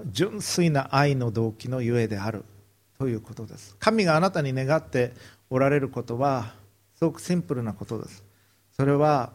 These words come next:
どれだけあなたのことを愛しているか、その愛を知ってほしいということ、その愛を受け取ってほしいということ、そしてその神を愛するということ、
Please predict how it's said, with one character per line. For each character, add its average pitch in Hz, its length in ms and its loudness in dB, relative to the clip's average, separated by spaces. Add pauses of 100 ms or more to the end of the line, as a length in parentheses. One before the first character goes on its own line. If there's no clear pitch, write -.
ど 147 140 2
れ 180 140 2
だ 156 100 4
け 131 140 0
あ 127 60 4
な 127 120 0
た 127 120 -2
の 117 100 -2
こ 113 120 -4
と 117 140 -4
を 110 220 -4
愛 123 240 2
し - 80 -4
て - 100 -8
い 107 60 -4
る 110 60 -8
か、 - 140 -18
そ - 140 -8
の 123 160 -2
愛 139 220 2
を 123 80 -2
知 - 180 -4
っ - 40 -20
て 151 80 -4
ほ 131 120 -2
し 190 240 -4
い 175 60 -6
と - 100 -8
い 90 100 -6
う 82 60 -10
こ - 160 -20
と、 - 80 -20 (760)
そ 135 60 -4
の 135 120 0
愛 135 180 2
を 123 80 0
受 123 180 -4
け 127 60 -10
取 147 100 -4
っ - 60 -16
て - 80 -6
ほ 123 140 -6
し - 240 -6
い 110 40 -8
と - 120 -16
い 95 100 -12
う 90 60 -16
こ - 160 -20
と、 - 60 -20 (1200)
そ 139 100 0
し - 120 -4
て 151 400 2 (880)
そ 143 80 2
の 147 140 4
神 165 340 0
を 120 180 -2 (360)
愛 120 240 4
す - 180 -4
る 143 100 -4
と 113 120 -12
い 95 80 -10
う 90 60 -12
こ 85 120 -18
と、 87 120 -18